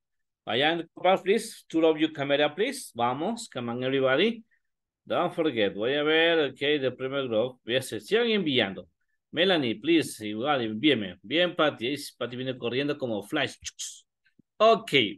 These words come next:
one, two, and three. Look up your camera, please. All the first.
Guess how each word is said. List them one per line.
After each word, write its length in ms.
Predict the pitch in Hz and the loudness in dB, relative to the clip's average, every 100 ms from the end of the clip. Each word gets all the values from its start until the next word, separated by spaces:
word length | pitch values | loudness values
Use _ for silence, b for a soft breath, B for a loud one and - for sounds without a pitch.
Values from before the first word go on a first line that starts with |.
| _ | _
one, 640 | 123 165 208 240 269 285 240 - _ _ _ | -4 0 4 4 4 0 -6 -14 _ _ _
two, 540 | - 202 220 240 226 - _ | 0 6 8 6 4 -2 _
and 600 | 151 175 190 202 208 208 214 | -8 -4 -2 -2 -4 -8 -2
three. 480 | 160 180 269 277 _ _ _ _ _ | 2 2 2 -4 _ _ _ _ _
Look 300 | - 135 156 | -6 -4 0
up 160 | 185 156 | 0 2
your 120 | 156 | 0
camera, 540 | 156 151 139 139 147 147 | 2 0 2 4 2 2
please. 720 | 151 214 262 - - - _ _ _ _ _ | 2 2 0 -8 -12 -16 _ _ _ _ _
All 280 | - 98 113 | -10 -4 -2
the 120 | 131 | 0
first. 1040 | 131 - 151 165 190 214 208 - - - | -2 0 4 6 6 4 2 -8 -14 -16